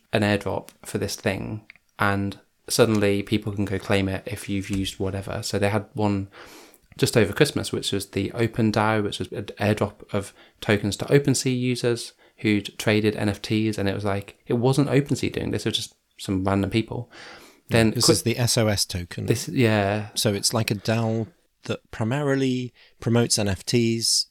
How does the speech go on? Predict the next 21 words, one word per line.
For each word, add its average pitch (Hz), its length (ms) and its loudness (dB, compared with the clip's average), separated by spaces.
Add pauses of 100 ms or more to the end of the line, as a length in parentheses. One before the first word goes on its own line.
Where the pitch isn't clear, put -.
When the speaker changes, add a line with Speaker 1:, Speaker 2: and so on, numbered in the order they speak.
Speaker 2:
but 107 100 -8
it 107 40 -2
also 110 240 -2
has 107 180 0
an 101 120 -4
S - 180 -2
O 107 60 0
S 104 160 0
token 95 460 -2
for - 180 -6
if - 200 -8
you 95 80 -4
got - 200 -8
scammed. 98 580 -2 (460)
It - 180 -10
will 90 260 -8
kind 95 180 -2
of 82 100 -6
have 95 200 -6
a 90 60 -8 (500)
compensatory 90 800 -2